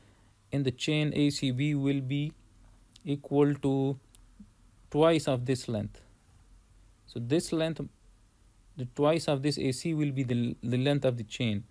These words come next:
So now we, we want to find the hypotenuse. So the hypotenuse will be,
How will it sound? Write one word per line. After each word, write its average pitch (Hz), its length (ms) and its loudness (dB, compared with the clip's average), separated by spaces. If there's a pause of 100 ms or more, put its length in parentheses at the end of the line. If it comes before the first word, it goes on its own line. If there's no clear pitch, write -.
(640)
So - 180 -8
now 160 480 2
we, 151 300 -2
we 143 200 -2
want 160 300 -2
to 165 60 -6
find 156 420 -2
the 143 80 0
hypotenuse. 151 640 -2
So 143 80 0
the 135 120 -2
hypotenuse 139 640 -2
will 139 160 -2
be, 147 300 -4